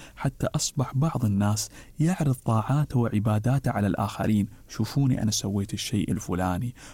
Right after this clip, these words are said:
وانظروا إلي أنا قمت بالشيء الفلاني". نعم، بارك الله فيكم، لست في مقام أن أشكك في نيات الناس، معاذ الله عز وجل، ولكن أقصد أن الإنسان قارب جدا من بعض الدوائر التي ربما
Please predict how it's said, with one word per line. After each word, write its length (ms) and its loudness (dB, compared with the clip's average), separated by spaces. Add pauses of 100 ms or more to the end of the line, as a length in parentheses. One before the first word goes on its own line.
(120)
وانظروا 520 2
إلي 180 4
أنا 240 0
قمت 320 0
بالشيء 460 0
الفلاني". 580 -2 (180)
نعم، 280 2
بارك 340 -2
الله 140 0
فيكم، 440 0 (380)
لست 260 0
في 200 0
مقام 420 0
أن 160 0
أشكك 460 -2
في 140 0
نيات 440 2
الناس، 460 2
معاذ 340 2
الله 220 2
عز 320 -4
وجل، 380 -2 (360)
ولكن 460 2
أقصد 340 -2
أن 260 4
الإنسان 600 2 (360)
قارب 520 2
جدا 280 0
من 240 2
بعض 260 0
الدوائر 680 0 (380)
التي 320 2
ربما 600 2